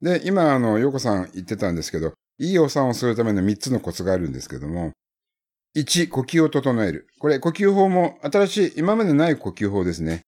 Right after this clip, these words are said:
Speaker 1: はい。
Speaker 2: ヒッヒーフーじゃなくて、ラマズ式ではない新しい呼吸法が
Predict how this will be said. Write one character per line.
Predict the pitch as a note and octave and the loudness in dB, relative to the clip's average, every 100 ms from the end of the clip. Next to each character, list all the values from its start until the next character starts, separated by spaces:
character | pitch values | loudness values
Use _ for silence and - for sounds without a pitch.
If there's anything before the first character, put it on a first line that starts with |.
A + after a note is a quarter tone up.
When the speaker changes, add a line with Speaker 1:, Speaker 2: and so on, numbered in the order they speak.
| _ | _
Speaker 1:
は | - G3 | -12 -10
い。 | D3+ _ | -12 _
Speaker 2:
ヒ | F3+ | -2
ッ | |
ヒ | G3 - G3 | -2 0 0
ー | |
フ | E3 F3+ | 2 2
ー | |
じ | D#3 | 2
ゃ | |
な | C3 B2+ | 0 -2
く | - | -2
て、 | D#3+ D3+ E2 - _ _ _ | 2 2 2 -4 _ _ _
ラ | C3 | 0
マ | D#3+ | 0
ズ | E3 E3 | -2 -4
式 | - | -2
で | E3 | 0
は | D#3 | 2
な | C#3 | 2
い | F#2+ F2 | 0 0
新 | B2 A#2+ | 0 0
し | B2 | -6
い | |
呼 | - | -8
吸 | E2+ F#2 E2+ | -6 -6 -2
法 | E2+ | -2
が | D#2+ | -2